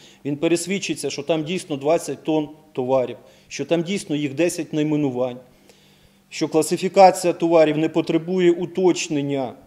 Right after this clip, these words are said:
і розгляду спеціалізованим підрозділом на предмет прийняття рішення щодо класифікації товарів,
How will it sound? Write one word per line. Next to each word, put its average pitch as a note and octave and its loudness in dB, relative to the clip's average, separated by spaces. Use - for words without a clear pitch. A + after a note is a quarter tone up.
і C#3+ -4
розгляду C#3 2
спеціалізованим D3+ -2
підрозділом C3+ -2
на C3+ -2
предмет D3 -4
прийняття D3+ 0
рішення B2+ -6
щодо C#3+ -4
класифікації C3+ -4
товарів, B2 -6